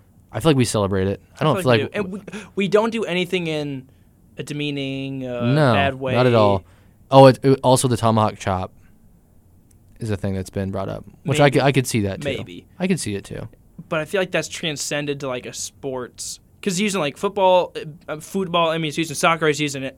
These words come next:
Speaker 2: the
Speaker 1: Yeah.
Speaker 2: Seminoles use it, the gay, like, every, w-,
Speaker 1: Yeah.
Speaker 2: it's kind of a, no matter what, it's, I, I don't know.
Speaker 1: I see it as a celebration in a way, I guess.
Speaker 2: Yeah,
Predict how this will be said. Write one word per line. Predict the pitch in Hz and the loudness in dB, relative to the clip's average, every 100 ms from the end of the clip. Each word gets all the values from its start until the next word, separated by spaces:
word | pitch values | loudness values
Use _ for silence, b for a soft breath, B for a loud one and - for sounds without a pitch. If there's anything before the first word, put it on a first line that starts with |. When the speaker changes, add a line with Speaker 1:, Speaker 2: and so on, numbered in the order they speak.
| _ | _
Speaker 2:
the | - 135 139 | -18 -14 2
Speaker 1:
Yeah. | 135 | 6
Speaker 2:
Seminoles | 135 117 101 170 | 8 8 4 2
use | 185 165 | 0 0
it, | 170 | -6
the | 147 135 | -6 -6
gay, | 135 147 | -4 -2
like, | 165 160 | -2 0
every, | 190 202 | 2 2
w-, | 185 147 B B B | 0 -4 B B B
Speaker 1:
Yeah. | 131 127 | 4 8
Speaker 2:
it's | 120 | 8
kind | 107 165 | 6 4
of | 156 143 | 0 -2
a, | 123 - - b b - - - - | -6 -20 -20 b b -20 -20 -20 -10
no | 156 | -6
matter | 165 160 151 | -2 0 0
what, | 151 | -2
it's, | 160 - _ _ - | -10 -14 _ _ -8
I, | |
I | 151 147 | -4 -4
don't | 127 - | -6 -16
know. | 123 113 117 | -16 -8 2
Speaker 1:
I | 170 | 4
see | 180 | 6
it | 147 | 6
as | 120 | 6
a | |
celebration | 110 110 101 98 92 98 | 2 0 2 0 -2 -4
in | 95 | -2
a | |
way, | 98 95 | -2 -2
I | 95 | -2
guess. | 98 95 - - | -4 -6 -10 -8
Speaker 2:
Yeah, | 151 147 | -4 -4